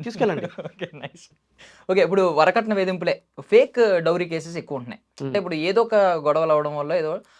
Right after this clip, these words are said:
Speaker 2: వరకట్న వేధింపు అనే కేసు పెట్టడం వల్ల ఏంటంటే కొంచెం త్వరగా రియాక్ట్ అవుతున్నారు కాబట్టి.
Speaker 1: మ్మ్.
Speaker 2: So అలాంటప్పుడు అది ఒకవేళ ఫేక్ డౌరీ కేసు అయితే ఎలా అప్రోచ్ అవ్వాలి?
Speaker 1: ఫేక్ డౌరీ కేసు అయినా, ఫేక్ రేప్ కేసు అయినా,
Speaker 2: మ్మ్.
Speaker 1: ఎటువంటి ఫేక్ కేసు అయినా కూడా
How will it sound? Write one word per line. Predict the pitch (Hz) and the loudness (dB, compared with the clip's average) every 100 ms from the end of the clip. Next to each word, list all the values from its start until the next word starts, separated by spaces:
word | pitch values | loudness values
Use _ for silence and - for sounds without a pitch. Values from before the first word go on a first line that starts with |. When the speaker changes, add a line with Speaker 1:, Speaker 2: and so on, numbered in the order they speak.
| _ | _
Speaker 2:
వరకట్న | 165 196 208 202 | 2 4 0 0
వేధింపు | 185 175 175 | -2 -2 -4
అనే | 170 | -2
కేసు | 160 160 | -4 -2
పెట్టడం | 165 156 156 | -2 -2 -4
వల్ల | 151 | -4
ఏంటంటే | 147 143 139 220 | -4 -4 -4 -6
కొంచెం | 262 196 185 151 135 | -6 -8 -8 -10 -4
త్వరగా | 156 160 196 | 0 2 4
రియాక్ట్ | 180 156 156 | 4 2 0
అవుతున్నారు | 151 135 127 | -2 -2 -6
కాబట్టి. | 110 101 104 - _ | -4 -6 -10 -20 _
Speaker 1:
మ్మ్. | 131 123 _ - | -16 -16 _ 4
Speaker 2:
So | 254 | 6
అలాంటప్పుడు | 175 190 240 220 208 | 6 4 4 2 2
అది | 196 | 2
ఒకవేళ | 180 170 185 | 2 2 0
ఫేక్ | 185 196 180 | 0 -2 2
డౌరీ | 165 165 | 0 0
కేసు | 165 147 | -4 -4
అయితే | 135 127 - _ _ | -6 -8 -16 _ _
ఎలా | 185 214 - | 2 2 2
అప్రోచ్ | 139 - 160 - | -4 -6 -10 -10
అవ్వాలి? | 107 | -6
Speaker 1:
ఫేక్ | 151 160 | -2 2
డౌరీ | 156 156 160 | 4 4 4
కేసు | 151 147 | -2 -2
అయినా, | 139 139 | -4 -6
ఫేక్ | 135 151 147 | 0 -2 2
రేప్ | 143 139 | 0 0
కేసు | 143 135 | -2 -2
అయినా, | 139 | -4
Speaker 2:
మ్మ్. | 135 | -4
Speaker 1:
ఎటువంటి | 131 151 | -4 -6
ఫేక్ | 147 143 139 | -2 -4 0
కేసు | 135 135 | -2 -2
అయినా | 123 | -6
కూడా | 117 143 269 | -4 -4 -4